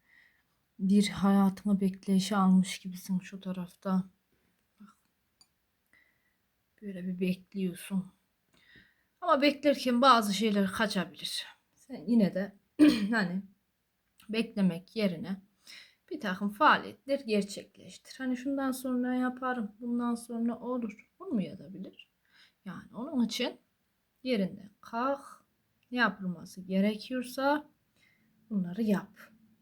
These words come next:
Peki, içine bakayım da. Ay, sıçrayışlarınıza bak, bak, bak, bak, bak, bak, bak. Nerelere gidiyor, nerelerden geliyor canım. Sizin kısmetleriniz çok şahane çıktı.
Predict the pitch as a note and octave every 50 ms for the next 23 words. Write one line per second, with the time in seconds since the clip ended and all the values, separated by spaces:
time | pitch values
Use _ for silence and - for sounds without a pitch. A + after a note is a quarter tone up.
0 | _ _ _ _ _ _ _ _ _ _ _ _ _ - - - - - _ _
1 | _ _ _ _ _ _ _ _ _ _ - B3 G#3+ G#3 - G3 F3+ F3+ F3+ F3
2 | F3 F3 F3+ F3+ F3+ F3+ F3 - - - - - - - - G3+ A3 A3+ G#3+ G3+
3 | F#3 F3+ - - G3+ A3+ A3 G#3+ G3+ F#3 F#3+ F#3 F#3 G3 A3 A#3+ B3 A#3 A3+ -
4 | - - - - - - A#3+ A#3+ A#3+ - - - C4 B3+ C4 C4+ C#4 - - E4
5 | E4 D4+ C4+ A#3+ A3 G3+ - - A#3+ A3 - _ A#3+ A#3 A3+ - - A#3+ A3 G#3
6 | - - A#3+ G#3 - - - A#3+ A#3 - _ B3 A#3 G3+ G3+ A3 A3+ A3 A3+ A#3
7 | A3+ A#3 A3 A3 A3+ G#3+ F#3+ G3+ F#3+ G#3 G#3+ G#3+ G#3+ G#3+ G#3+ G3+ G3+ G3+ G3+ G3+
8 | G3+ G#3 G#3 G3+ - - G#3+ A3 G#3+ G#3 - - _ _ _ _ _ _ _ -
9 | - _ _ _ - G3+ G3 G3 G#3 G#3+ A3 G#3+ G#3 G3 F#3 G3+ G3 G3+ G#3+ A#3
10 | A3 G3 - - - - - G#3 G#3+ G#3 G#3 G#3 - - - A3 G#3 G#3 G#3 -
11 | - G#3 G#3 G#3 G#3 G3+ G3 - - - - A3+ G3+ - - - G3 F3+ F3+ F3
12 | F3 E3 D#3+ D3 F3+ - - - - - - - _